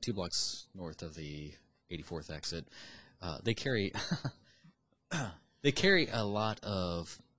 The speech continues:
assorted items, very specific, not necessarily my preferred brands or,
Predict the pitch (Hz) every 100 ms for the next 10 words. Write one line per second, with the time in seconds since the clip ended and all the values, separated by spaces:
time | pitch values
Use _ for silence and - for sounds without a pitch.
0 | _ _ _ _ _ - - _ - 104
1 | - - 92 90 - - - 90 76 95
2 | 110 - - - _ _ - 110 120 110
3 | 104 95 92 - - 101 101 113 98 107
4 | - - 101 98 90 87 87 - - _
5 | - 92 90 - 95 - 110 101 98 90
6 | 80 _ _ _ _ _ _ 104 101 104
7 | 104 98 - 92 87 87 85 80 76